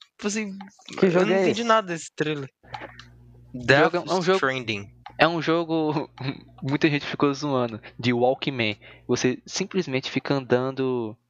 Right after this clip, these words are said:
Speaker 3: Óbvio, tem algumas partes de ação, obviamente. Mas grande parte do jogo você fica andando, praticamente. Um cara andando,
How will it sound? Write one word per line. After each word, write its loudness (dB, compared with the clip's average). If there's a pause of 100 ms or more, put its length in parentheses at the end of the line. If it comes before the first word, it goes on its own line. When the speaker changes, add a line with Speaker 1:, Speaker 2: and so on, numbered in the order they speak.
(120)
Speaker 3:
Óbvio, 4
tem -2
algumas -6
partes 2
de 6
ação, 0
obviamente. -8 (340)
Mas 4
grande 2
parte 4
do -4
jogo -2
você -6
fica 0
andando, 0 (140)
praticamente. -2
Um -14
cara 2 (460)
andando, 0